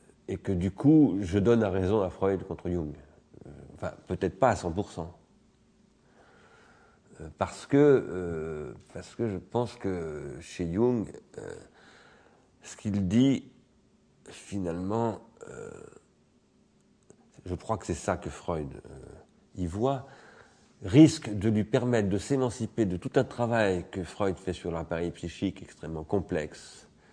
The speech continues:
en particulier ce qui va le conduire à l'analyse de l'économie des pulsions, et cetera, euh,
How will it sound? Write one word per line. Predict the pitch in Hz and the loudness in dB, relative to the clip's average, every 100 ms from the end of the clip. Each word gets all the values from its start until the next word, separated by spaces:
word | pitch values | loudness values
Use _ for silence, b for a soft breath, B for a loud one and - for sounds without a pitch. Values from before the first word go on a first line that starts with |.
| b b b b b b b b b _ _ - | b b b b b b b b b _ _ -16
en | 80 | -12
particulier | 78 - - 73 80 85 87 | -10 -12 -12 -6 -2 0 -2
ce | 78 | -4
qui | - 78 | -8 -6
va | 82 | -4
le | 73 | -6
conduire | - 78 76 87 82 | -6 -8 -4 -2 -2
à | 73 71 67 71 71 - - 53 | -4 -10 -12 -16 -20 -20 -20 -16
l'analyse | 73 73 85 | -12 -6 -6
de | 82 | -4
l'économie | 78 76 80 78 82 | -6 -6 -4 -4 -4
des | 78 | -4
pulsions, | 98 87 - - 78 73 | -4 -4 -6 -8 -8 -8
et | 73 | -12
cetera, | 76 - 76 104 - - _ _ _ _ b b b b b b b b b _ - | -16 -14 -14 -14 -16 -20 _ _ _ _ b b b b b b b b b _ -12
euh, | 80 78 73 69 69 | -8 -8 -8 -8 -10